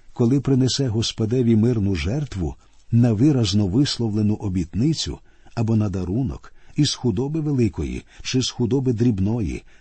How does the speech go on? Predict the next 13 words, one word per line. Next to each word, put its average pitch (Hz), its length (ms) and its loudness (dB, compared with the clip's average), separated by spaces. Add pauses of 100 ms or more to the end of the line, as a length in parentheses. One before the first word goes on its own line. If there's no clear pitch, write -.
(120)
безвадна 131 760 0
буде 139 280 0
на 135 100 2
вподобання, 101 920 -4 (380)
жодна 147 400 0
вада 110 420 -4 (220)
не 117 160 4
буде 98 260 0
в 110 100 0
ній. 85 260 0 (520)
Сліпа 143 640 -2
або 135 220 0
зламана, 95 640 -4